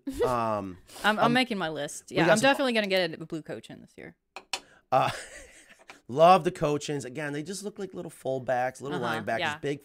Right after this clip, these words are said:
Speaker 2: fat,
Speaker 1: Mm-hmm.
Speaker 2: fluffy, and they're booted. And these are just, you know, just a great example. Just
Speaker 1: And the ones
Speaker 2: beautiful.
Speaker 1: you get at the hatchery look just like that. Or
Speaker 2: Well,
Speaker 1: the farm store ones
Speaker 2: I
Speaker 1: that I've
Speaker 2: want,
Speaker 1: gotten.
Speaker 2: True, but I want to talk about that because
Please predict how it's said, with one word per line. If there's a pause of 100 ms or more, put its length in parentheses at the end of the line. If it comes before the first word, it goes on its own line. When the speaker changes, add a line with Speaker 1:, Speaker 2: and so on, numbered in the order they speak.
(140)
Speaker 2:
fat,
Speaker 1:
Mm-hmm.
Speaker 2:
fluffy, (320)
and
they're
booted.
And
these
are
just,
you
know,
just
a
great
example.
Just
Speaker 1:
And
the
ones
Speaker 2:
beautiful.
Speaker 1:
you (120)
get
at
the
hatchery
look
just
like
that. (500)
Or
Speaker 2:
Well,
Speaker 1:
the
farm
store
ones
Speaker 2:
I
Speaker 1:
that
I've
Speaker 2:
want,
Speaker 1:
gotten. (140)
Speaker 2:
True,
but
I
want
to
talk
about
that
because